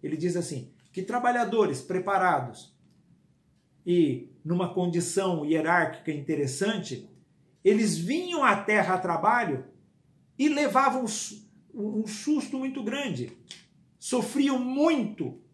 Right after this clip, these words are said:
com o comportamento humano e com aquele ambiente que eles se defrontavam. E eles não tinham medo, não. O André descreve que eles tinham receio daquele ambiente. E muitos deles, descreve o André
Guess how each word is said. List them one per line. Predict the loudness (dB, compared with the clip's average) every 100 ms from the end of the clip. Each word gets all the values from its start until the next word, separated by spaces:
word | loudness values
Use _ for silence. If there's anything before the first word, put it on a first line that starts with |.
| _ _ _ _ _
com | 0 2
o | 2
comportamento | 0 2 4 4 2 0 0 2
humano | 2 2 0 0 -4 -10 -10
e |
com | -2
aquele | 0 2 2
ambiente | 2 2 8 8 6 2 -2
que | 0
eles | 0 -2
se | -10 -8 -2
defrontavam. | 0 2 0 0 2 0 -2 -12 -20 _ _ _ _
E | -4
eles | -2 0
não | 0
tinham | 0 -2
medo, | -2 2 2
não. | 2 -2 -10 -20 -20 -12
O | -8
André | -2 2 2
descreve | 0 -2 2 4 2 0 -8 -20 -20 -6
que | -4
eles | -2 -4
tinham | 0 2
receio | 2 2 0 -2 2 4 6 4 2 2 4 2 -2 -8 -4
daquele | 0 4 4
ambiente. | 4 2 0 0 -4 -10 -18 -20 -20 -20 -20 _ -4
E | 2 4 4 2 -4 -14 _ _ -10 2
muitos | 4 4 2
deles, | 6 8 8 4
descreve | -4 -2 0 0
o |
André | -2 0 0 -2 -12